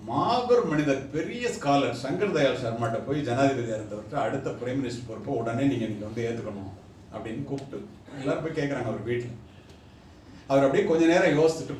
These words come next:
புழுங்கி புழுங்கி அழுகுறாரு. "ஏங்க, நல்ல விஷயத்தை தானே வந்து கேக்குறோம், ஏன் அப்படி அழுகுறீங்கன்னு?" அவர் சொல்றாரு, அப்படியே பதிவு பண்றேன், "ஒரு, இந்த இந்தியாவை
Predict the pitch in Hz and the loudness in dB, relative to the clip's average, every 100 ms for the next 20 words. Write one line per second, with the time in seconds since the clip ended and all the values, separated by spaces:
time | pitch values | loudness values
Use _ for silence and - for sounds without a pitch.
0 | - 175 180 175 143 156 131 117 113 101 | -4 -2 0 0 0 2 2 2 0 -4
1 | - - - - - - - - - - | -10 -16 -20 -20 -20 -20 -20 -20 -20 -20
2 | - - - - - - - 147 208 190 | -20 -20 -20 -20 -20 -20 -8 -2 2 2
3 | 135 143 220 220 156 180 160 156 175 156 | 2 4 4 2 2 2 2 4 4 4
4 | 139 139 135 135 131 165 185 131 123 123 | 4 4 4 2 2 0 4 4 4 2
5 | 120 107 101 - - 113 117 127 151 139 | 0 -2 -6 -10 -12 -10 -6 0 2 4
6 | - 104 117 - - - 139 165 147 117 | 2 0 -6 -8 -12 -8 -2 0 0 0
7 | 120 104 101 - - - - - - - | 0 -4 -8 -12 -18 -20 -20 -20 -20 -20
8 | - - - - - - - - - - | -20 -20 -20 -20 -20 -20 -20 -20 -20 -20
9 | - - - - 113 120 117 117 113 139 | -20 -20 -20 -10 -4 -2 0 -2 0 2
10 | 180 180 143 113 107 | 4 8 10 8 4